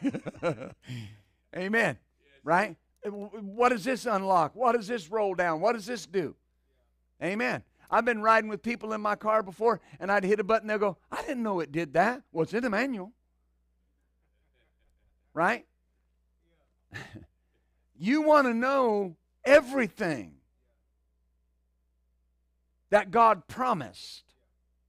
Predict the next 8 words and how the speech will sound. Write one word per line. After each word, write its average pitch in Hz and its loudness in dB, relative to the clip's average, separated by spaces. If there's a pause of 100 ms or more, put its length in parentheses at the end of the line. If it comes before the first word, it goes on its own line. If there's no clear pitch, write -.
(760)
Because 190 -4
think 294 0
about 190 2
this. 131 -6 (960)
God 220 4 (180)
promised. 269 -2 (2500)
He 208 -4
swore. 240 6